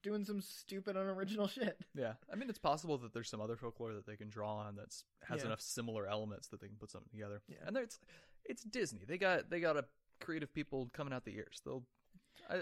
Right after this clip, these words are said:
Speaker 2: I think they'll figure something
Speaker 1: I think
Speaker 2: out.
Speaker 1: creative people doesn't equal good movies.
Speaker 2: No, it, it
Speaker 1: <laughs>
Speaker 2: does not necessarily at all. But Disney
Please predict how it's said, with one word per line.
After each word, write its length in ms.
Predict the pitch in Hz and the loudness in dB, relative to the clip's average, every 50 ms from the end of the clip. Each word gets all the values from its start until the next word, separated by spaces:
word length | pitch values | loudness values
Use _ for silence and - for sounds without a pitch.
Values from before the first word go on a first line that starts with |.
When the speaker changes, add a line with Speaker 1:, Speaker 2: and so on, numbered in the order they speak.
| 151 165 | 2 2
Speaker 2:
I 20 | |
think 160 | 156 151 123 | 0 0 -6
they'll 80 | - 107 | -8 -10
figure 220 | - - - - - | -14 -16 -16 -14 -14
something 240 | - - - - 269 | -14 -12 -4 0 2
Speaker 1:
I 20 | |
think 140 | 247 202 - | 2 2 4
Speaker 2:
out. 20 | |
Speaker 1:
creative 380 | - 202 190 185 180 170 160 - | 4 6 6 6 6 4 2 2
people 260 | 180 160 156 160 160 | 0 0 0 0 0
doesn't 280 | 151 143 143 151 143 - | 0 0 0 0 -2 -2
equal 260 | 147 139 - 151 143 | -4 -4 -2 -2 -4
good 220 | 135 143 143 127 120 | -2 -2 -4 -4 -4
movies. 400 | 120 120 117 113 113 117 123 175 | -4 -8 -8 -8 -8 -4 2 6
Speaker 2:
No, 280 | 196 208 165 110 82 - - - | 8 8 8 8 6 2 4 6
it, 100 | - - - - - - | 6 6 6 6 10 10
it 160 | 285 226 - | 10 12 12
Speaker 1:
<laughs> 80 | - 180 | 10 8
Speaker 2:
does 160 | 175 165 165 | 8 8 8
not 220 | 180 180 170 147 | 8 8 8 8
necessarily 640 | 151 151 143 - 151 - - 143 131 123 117 113 110 110 | 6 2 2 2 -2 2 4 4 6 6 4 2 2 2
at 100 | 107 110 | 4 6
all. 260 | 123 123 113 101 - - - - | 6 6 6 4 0 -4 -2 2
But 300 | 135 127 123 117 - - - - - - - - - _ _ - 143 | 6 8 8 6 6 2 -16 -20 -20 -20 -20 -20 -20 _ _ -8 -2
Disney 680 | 135 165 160 151 160 156 151 143 139 135 127 123 117 | 2 2 2 2 0 0 0 2 2 2 2 0 -2